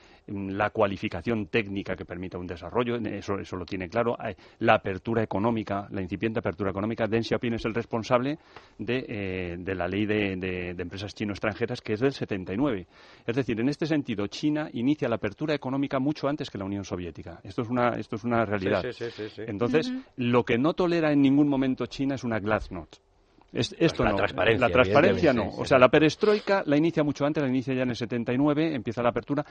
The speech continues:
Speaker 1: las reformas constitucionales. Es decir, nosotros, el, eh, en China ha habido cuatro constituciones, la del cincuenta y cuatro, que es una constitución donde no se define como país socialista, sino como una,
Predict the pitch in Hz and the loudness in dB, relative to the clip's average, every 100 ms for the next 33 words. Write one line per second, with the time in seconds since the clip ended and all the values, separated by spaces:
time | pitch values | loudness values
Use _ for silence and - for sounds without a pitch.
0 | - 113 107 110 147 147 - 104 104 95 | -6 -4 -2 2 2 0 -4 -8 -8 -8
1 | 101 120 156 90 87 - - - 110 101 | -6 -2 -2 -4 -14 -20 -20 -10 -6 -4
2 | 110 127 151 170 131 - 123 113 117 123 | -4 -4 -4 -4 -4 -4 -2 -2 -2 -6
3 | - 165 165 139 143 151 139 - - 143 | -4 -2 2 2 2 0 -2 -12 4 4
4 | 139 127 117 123 117 107 101 98 95 107 | 4 -2 -2 -4 -6 -6 -6 -4 -2 0
5 | 101 113 107 113 104 113 151 170 208 262 | 0 -4 -4 -4 -2 -2 2 0 0 -8
6 | _ _ - - _ - 113 110 123 113 | _ _ -20 -20 _ -4 -2 0 2 2
7 | 113 117 110 110 131 104 101 95 104 131 | 0 -4 -4 -2 0 0 -4 -4 0 -2
8 | 135 120 98 120 110 101 98 98 104 - | 0 -2 -2 -2 -4 -4 -4 -2 -4 -4
9 | 98 101 120 - 104 92 95 107 117 | -6 -4 -6 -8 -8 -6 -4 -2 -2